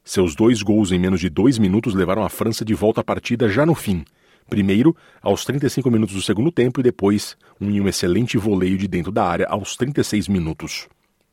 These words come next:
Em apenas noventa e sete segundos,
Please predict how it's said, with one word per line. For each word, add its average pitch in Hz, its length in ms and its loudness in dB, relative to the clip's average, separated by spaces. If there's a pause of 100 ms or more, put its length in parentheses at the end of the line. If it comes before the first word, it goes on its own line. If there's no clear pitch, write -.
(480)
Em 90 80 -4
apenas 82 380 -4
noventa 90 540 -2
e 95 80 0
sete 87 360 -6
segundos, 98 580 -4